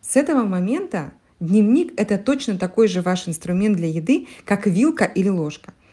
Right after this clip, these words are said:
Если у вас есть время поесть, значит, у вас есть время заполнить дневник, вот как хотите.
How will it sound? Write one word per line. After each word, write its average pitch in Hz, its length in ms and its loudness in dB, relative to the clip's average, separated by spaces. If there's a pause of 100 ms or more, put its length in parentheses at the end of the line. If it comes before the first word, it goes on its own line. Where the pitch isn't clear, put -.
(280)
Если 269 360 4
у 220 60 6
вас 220 240 2
есть 202 240 2
время 190 360 4
поесть, 196 680 0 (600)
значит, 254 420 2
у 220 40 4
вас 254 240 2
есть 208 160 -2
время 247 300 2
заполнить 196 560 2
дневник, 185 440 0
вот 262 140 0
как 302 160 0
хотите. - 560 -4